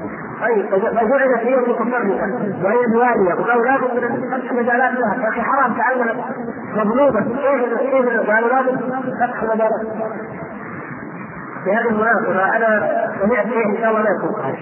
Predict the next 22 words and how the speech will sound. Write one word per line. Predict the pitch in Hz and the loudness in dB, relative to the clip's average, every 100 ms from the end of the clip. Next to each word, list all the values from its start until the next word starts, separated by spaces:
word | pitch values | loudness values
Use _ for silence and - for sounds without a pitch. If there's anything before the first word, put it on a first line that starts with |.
| 160 | -6
لكن | 180 202 170 | -2 0 0
سمعت | 190 233 190 165 - 240 - - - - - 190 | 2 0 -2 -6 -6 -8 -8 -10 -10 -10 -8 -2
أن | 196 | 2
قال | 190 233 208 | 2 4 4
منطقة | 196 220 233 214 | 2 2 2 2
الباحة | 202 240 247 247 | 2 2 2 0
سيفتح | 208 247 - - 220 | 2 0 0 -4 -2
فيها | 226 226 247 262 247 220 247 196 | 0 2 0 -2 -4 -6 -6 -6
معهد | 202 - - 262 220 262 - | -4 -2 -2 -2 -2 -6 -4
للمرأة. | 254 202 196 196 202 202 196 196 196 - - - - - - - - | 0 2 2 2 2 0 0 -2 -4 -4 -6 -8 -8 -8 -10 -10 -6
الله | 180 | 0
يعزك | 202 202 202 | 2 2 0
يا | 180 160 | -2 -2
جماعة، | 175 220 190 - - 220 | 0 2 0 -6 -10 -6
منطقة | 190 - 226 214 | -4 -2 -2 -2
الباحة | 226 247 277 - - 277 277 - - - - - - - | 0 2 2 0 -4 -6 -8 -10 -12 -12 -12 -12 -10 -4
يمكن | 220 226 226 214 214 | -2 2 2 2 2
فاهمين | 208 202 220 | 2 4 4
غلط، | 202 196 208 214 202 202 - - - - - | 4 2 0 -2 -2 -4 -4 -6 -8 -8 -4
أنا | 196 202 | 2 4
ما | 220 | 4
أصدق. | 202 185 202 220 | 2 0 -2 -4